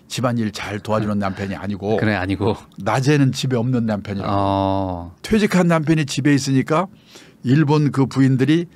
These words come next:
Speaker 1: 남편 재택 스트레스 증후군이라는 게 생-,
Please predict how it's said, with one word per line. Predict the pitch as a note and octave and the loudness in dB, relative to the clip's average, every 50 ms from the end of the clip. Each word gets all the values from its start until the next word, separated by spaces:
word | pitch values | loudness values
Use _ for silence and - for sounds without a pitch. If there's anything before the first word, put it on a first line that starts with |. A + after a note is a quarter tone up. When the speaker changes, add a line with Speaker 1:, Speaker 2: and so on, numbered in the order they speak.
| - - _ _ | -20 -20 _ _
Speaker 1:
남편 | - G#2 A2+ D3 C#3+ - - D3+ D3 D3 C#3 - | -2 -2 0 0 0 2 2 2 2 2 -2 -4
재택 | - - C3 B2 - - - - C#3+ C#3+ C#3 - | -6 -4 -4 -4 -4 -4 -4 -2 -2 -2 -4 -8
스트레스 | - - - E3 - A#3 G3 E3+ C#3 D3+ C#3 | -8 -8 -6 -2 0 2 2 2 2 0 -4
증후군이라는 | C#3 - B2+ B2+ A#2+ A#2+ A#2 G2+ G#2 G2+ | -2 0 0 0 2 2 0 0 -2 -4
게 | F#2 F#2+ | -4 -6
생-, | G#2+ G2+ | -8 -10